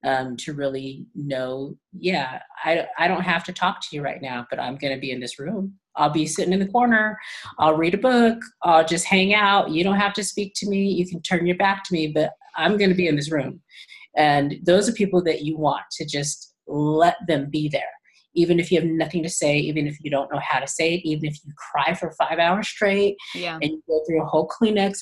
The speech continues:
Speaker 1: box and you do the ugly cry and snot is falling, you know, everywhere.
Speaker 2: <laughs>
Speaker 1: Uh, <laughs> just let someone be in the house while you do that. Do it in a different room, you know?
Speaker 2: Yeah.
Speaker 1: Um, but just knowing that there is that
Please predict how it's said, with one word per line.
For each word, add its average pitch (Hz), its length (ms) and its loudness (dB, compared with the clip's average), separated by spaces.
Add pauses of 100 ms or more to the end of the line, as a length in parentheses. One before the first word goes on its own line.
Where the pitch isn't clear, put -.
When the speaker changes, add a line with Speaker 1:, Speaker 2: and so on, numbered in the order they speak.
Speaker 1:
box 170 340 4
and 156 80 0
you 147 80 0
do 151 80 2
the 170 200 2
ugly 180 260 4
cry 165 240 2
and 151 180 2
snot 147 320 0
is 147 140 -2
falling, 147 600 0
you 156 120 0
know, 139 180 4
everywhere. 151 460 0 (100)
Speaker 2:
<laughs> - 0 - (140)
Speaker 1:
Uh, 180 340 8 (460)
<laughs> 311 260 6
just - 760 0 (540)
let 220 360 -2 (100)
someone 214 300 2
be 208 140 -2
in 185 100 0
the 185 100 -4
house 185 640 -2 (140)
while 165 200 4
you 185 160 -2
do 175 140 -2
that. 160 240 -4
Do 180 100 2
it 233 80 0
in 240 140 -2
a 240 60 -4
different 233 300 -8
room, 190 240 -6 (140)
you 170 140 -4
know? 165 280 -10 (160)
Speaker 2:
Yeah. 175 240 -4
Speaker 1:
Um, 160 340 0 (300)
but 196 140 -2
just 220 220 -4
knowing 190 420 2
that 160 160 -4
there 165 160 -4
is 165 100 -10
that - 120 -8